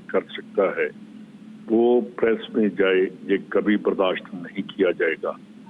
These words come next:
मैं आपके, मैं आप भी यही समझता हूँ कि ये सेंसिटिव है, नौजवानों के,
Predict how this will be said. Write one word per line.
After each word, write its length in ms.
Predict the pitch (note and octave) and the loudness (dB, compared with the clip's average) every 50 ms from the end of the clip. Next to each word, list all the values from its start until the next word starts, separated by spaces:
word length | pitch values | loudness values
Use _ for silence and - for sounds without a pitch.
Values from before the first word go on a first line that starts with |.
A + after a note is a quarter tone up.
| - - - - - - - | -20 -20 -20 -20 -12 -4 0
मैं 400 | G2 G2 G2+ G#2+ G#2+ A2+ - A2+ | 2 4 4 4 4 4 2 2
आपके, 560 | G#2+ A2+ A2 - - C3 A#2 G#2+ G#2 - A2 | 2 2 0 0 0 0 0 0 -2 -2 0
मैं 440 | G2+ G2 G2+ G2+ G2 - - G#2 G#2 | 2 4 4 2 2 2 2 2 2
आप 140 | A2 A2 - - | 2 0 -2 -4
भी 240 | - A#2+ G#2+ G2 G2+ | -2 0 2 2 2
यही 100 | G2 F#2+ | 2 0
समझता 440 | - - F#2+ F#2 F#2+ F#2 - - G2 | 0 -2 0 0 0 0 0 -2 -2
हूँ 180 | F2+ F#2 G2+ | -2 -2 -4
कि 160 | G2 - - G2+ | -4 -2 -2 -2
ये 180 | - - F#2+ | 2 2 0
सेंसिटिव 480 | - - - G2 F2+ - - A2+ G#2+ G#2 - - - - - - - - G2+ | 0 0 -2 -4 -4 -2 0 0 0 0 -2 -14 -18 -18 -18 -10 -2 2 4
है, 240 | G2+ G#2+ A2+ A#2 - - - - - - - - | 4 4 4 2 0 -6 -18 -20 -20 -14 -6 0
नौजवानों 580 | G#2 G2 G2 G2+ G2 G2 G#2 G#2+ G#2 G#2 G#2 G#2 | 2 2 2 2 2 2 2 0 0 0 -2 -4
के, 560 | G#2 - G#2+ G2+ G2 F#2+ G2 G#2 - - - | -4 0 0 2 2 2 0 -2 -6 -12 -20